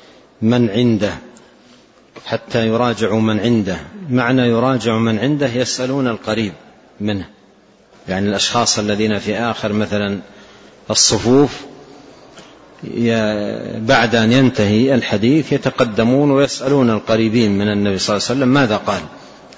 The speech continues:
لأنهم ما كانوا يسمعون الصوت، ما يصلهم صوته عليه الصلاة والسلام.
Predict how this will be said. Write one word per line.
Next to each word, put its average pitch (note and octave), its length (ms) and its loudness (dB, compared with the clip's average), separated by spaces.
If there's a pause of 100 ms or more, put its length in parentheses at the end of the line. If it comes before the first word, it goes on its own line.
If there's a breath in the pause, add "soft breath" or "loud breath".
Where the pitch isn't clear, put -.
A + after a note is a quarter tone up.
(140)
لأنهم A#2+ 260 4
ما C3 120 2
كانوا G#2+ 320 -2
يسمعون A2 600 0 (100)
الصوت، G#2+ 560 0 (560 loud breath)
ما A#2+ 160 4
يصلهم A2 600 2
صوته G#2 540 2
عليه G#2+ 320 2
الصلاة G#2 460 0
والسلام. A2+ 560 0